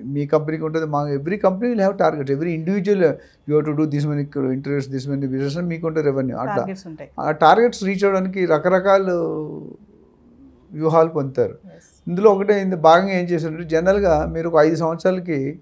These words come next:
Speaker 1: లోన్ తీసుకున్నారు గోల్డ్ పెట్టి, పర్సనల్ లోన్ అవాయిడ్ చేస్తారు. పర్సనల్ లోన్ అవాయిడ్ చేసి పర్సనల్ లోన్ తీసుకున్న వాళ్ళు గోల్డ్ లోన్ డైవర్ట్ అవుతున్నారు.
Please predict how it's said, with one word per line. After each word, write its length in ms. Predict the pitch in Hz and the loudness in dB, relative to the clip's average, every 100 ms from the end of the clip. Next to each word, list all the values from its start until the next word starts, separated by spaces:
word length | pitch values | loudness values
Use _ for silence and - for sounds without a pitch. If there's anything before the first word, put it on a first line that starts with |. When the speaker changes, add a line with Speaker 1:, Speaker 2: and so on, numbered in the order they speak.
| _ _ _ _ _ _ _ _ - | _ _ _ _ _ _ _ _ -6
Speaker 1:
లోన్ 240 | 135 170 165 | 0 2 2
తీసుకున్నారు 520 | 147 - 127 120 - 113 139 | -4 -6 -8 -8 -10 -2 2
గోల్డ్ 300 | 151 151 139 | 2 2 -2
పెట్టి, 300 | - - - _ 143 | -4 -8 -16 _ -4
పర్సనల్ 280 | 147 202 | -2 0
లోన్ 140 | 208 208 | 2 4
అవాయిడ్ 280 | 175 190 180 | 6 6 6
చేస్తారు. 200 | 147 143 | 4 4
పర్సనల్ 440 | 139 147 190 190 | 0 0 0 4
లోన్ 160 | 196 180 | 8 8
అవాయిడ్ 400 | 147 175 196 185 | 10 10 10 6
చేసి 180 | 175 | 2
పర్సనల్ 440 | 226 156 147 196 202 | 2 4 4 2 2
లోన్ 180 | 202 190 | 2 0
తీసుకున్న 320 | 185 180 180 | -4 -4 -2
వాళ్ళు 140 | 214 | -2
గోల్డ్ 300 | 175 180 190 | 4 6 6
లోన్ 200 | 185 202 | 4 6
డైవర్ట్ 280 | 170 151 139 | 8 8 6
అవుతున్నారు. 380 | 113 107 85 | 0 -4 -14